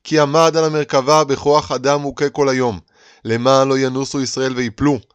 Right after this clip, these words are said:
על כן שמהו השם נגיד לעמו." מסירות הנפש של אחאב למען ישראל לא הייתה מאורע חד פעמי, רק ביום מותו, בעומדו מדמם במרכבתו.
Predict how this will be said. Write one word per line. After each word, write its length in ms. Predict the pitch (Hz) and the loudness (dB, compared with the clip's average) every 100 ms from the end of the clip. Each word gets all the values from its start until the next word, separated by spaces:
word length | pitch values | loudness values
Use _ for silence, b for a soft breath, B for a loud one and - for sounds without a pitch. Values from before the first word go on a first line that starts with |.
| _ _ - | _ _ -4
על 200 | 113 107 | -4 -2
כן 300 | 151 160 160 | 0 0 0
שמהו 460 | - 107 117 143 113 | -4 -2 2 2 0
השם 400 | - 151 180 208 - 104 | 0 0 0 -2 -10 -12
נגיד 480 | 95 92 120 135 - | -10 -6 -6 -6 -8
לעמו." 400 | 101 95 90 82 _ _ _ _ _ _ _ _ _ _ _ - | -6 -6 -6 -12 _ _ _ _ _ _ _ _ _ _ _ -6
מסירות 320 | 147 196 220 | -2 0 2
הנפש 340 | 208 196 190 175 | 2 0 -2 -4
של 140 | 156 | -4
אחאב 340 | 139 160 156 139 | -2 0 -2 -2
למען 280 | 127 151 | -2 -4
ישראל 480 | 139 - 139 135 135 127 - | -4 -4 -2 -2 -4 -10 0
לא 140 | 156 | 0
הייתה 220 | 170 160 | 2 -2
מאורע 400 | 151 117 117 127 | -2 0 0 -2
חד 220 | 107 110 - | -2 -6 -6
פעמי, 320 | 107 92 90 _ _ _ 120 | -6 -6 -10 _ _ _ -4
רק 200 | 135 120 | -4 -2
ביום 240 | 113 110 | -4 -2
מותו, 280 | 101 - 92 _ - | -4 -8 -10 _ -6
בעומדו 460 | 110 101 104 135 | -4 -4 0 0
מדמם 520 | 143 113 101 123 107 107 | 0 -4 -4 -4 -4 -6
במרכבתו. 640 | 95 98 98 - 104 | -8 -10 -14 -10 -8